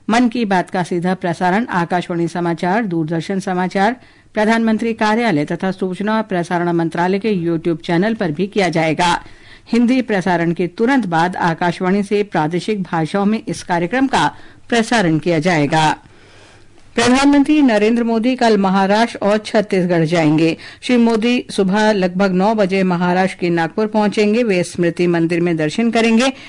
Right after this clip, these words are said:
और उसके बाद दीक्षा भूमि में जाएंगे। प्रधानमंत्री नागपुर में माघव नेत्रालय प्रीमियर सेंटर की आधारशिला रखेंगे। वे जनसभा को भी संबोधित करेंगे।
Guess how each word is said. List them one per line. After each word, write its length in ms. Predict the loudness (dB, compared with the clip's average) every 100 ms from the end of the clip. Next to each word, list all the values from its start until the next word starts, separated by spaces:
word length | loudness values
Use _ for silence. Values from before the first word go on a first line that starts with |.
| -8 0
और 180 | 2
उसके 260 | 2 0 0
बाद 220 | 2 0
दीक्षा 380 | 0 -2 0 0
भूमि 280 | 2 2 2
में 120 | 0
जाएंगे। 560 | 2 2 4 2 0 -4 -16 -6 0
प्रधानमंत्री 600 | 2 2 2 0 0 2
नागपुर 480 | 2 0 0 0
में 280 | 2 2 0 0
माघव 480 | 2 2 0 0 0
नेत्रालय 680 | 0 0 0 0 2 0
प्रीमियर 560 | -2 -2 0 2 2 0
सेंटर 460 | -2 -2 0 -2 -4
की 140 | -4
आधारशिला 760 | -2 -2 0 0 0 0 0
रखेंगे। 500 | 0 0 0 2 0 -2 -12 -18 -4
वे 260 | 0 2 0
जनसभा 680 | 0 0 2 0 -2 0 0
को 180 | 0 0
भी 200 | 0 -2
संबोधित 600 | 0 0 2 2 0 -2
करेंगे। 600 | 0 2 2 2 0